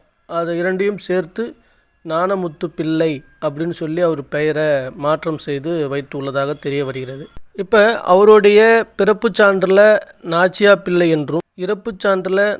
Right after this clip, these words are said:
நாணமுத்து பிள்ளை என்றும் இருப்பதால், அதற்கு நான் என்ன கேட்டிருந்து மனு கொடுத்திருந்தேன் அப்படின்னு பார்த்தீங்கன்னா, நாணமுத்து பிள்ளை என்கின்ற நாச்சியா பிள்ளை என்றும், நாச்சியா பிள்ளை என்கின்ற நாணமுத்து பிள்ளை என்-,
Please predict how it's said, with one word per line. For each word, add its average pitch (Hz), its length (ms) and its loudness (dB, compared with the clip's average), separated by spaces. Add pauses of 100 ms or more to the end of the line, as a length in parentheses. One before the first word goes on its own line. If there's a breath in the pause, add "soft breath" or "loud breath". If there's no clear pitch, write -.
நாணமுத்து 185 560 0
பிள்ளை 170 340 -2
என்றும் 160 380 -4
இருப்பதால், 151 580 -2 (300)
அதற்கு 165 280 -4
நான் 160 120 -2
என்ன 165 180 2
கேட்டிருந்து 185 580 -2 (200)
மனு 151 200 -2
கொடுத்திருந்தேன் 160 640 -4
அப்படின்னு 151 360 -4
பார்த்தீங்கன்னா, 151 440 -4 (360)
நாணமுத்து 196 600 -4
பிள்ளை 208 340 0
என்கின்ற 190 500 0
நாச்சியா 165 400 0
பிள்ளை 156 320 -4
என்றும், 151 360 -4 (380)
நாச்சியா 190 520 -4
பிள்ளை 190 340 -4
என்கின்ற 175 500 -4
நாணமுத்து 170 560 -2
பிள்ளை 160 320 -4
என்-, 151 200 -6